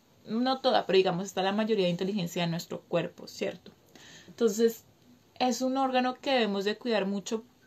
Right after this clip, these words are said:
porque muchas disbiosis a nivel, mm, metabólico, o sea, como muchos problemas de la mujer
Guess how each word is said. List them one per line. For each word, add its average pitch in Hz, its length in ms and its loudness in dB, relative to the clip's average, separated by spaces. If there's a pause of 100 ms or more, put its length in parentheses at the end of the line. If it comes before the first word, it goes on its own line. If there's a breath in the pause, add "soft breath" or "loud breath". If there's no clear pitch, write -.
(120)
porque 254 840 4 (1080)
muchas 254 840 0
disbiosis 208 720 0
a 180 60 0
nivel, 165 340 -2 (120)
mm, 175 320 0 (120)
metabólico, 170 880 0
o - 60 -6
sea, - 140 -12
como 160 200 -6
muchos 175 320 -4
problemas 180 540 0
de 185 100 -2
la 190 100 2
mujer 190 540 -2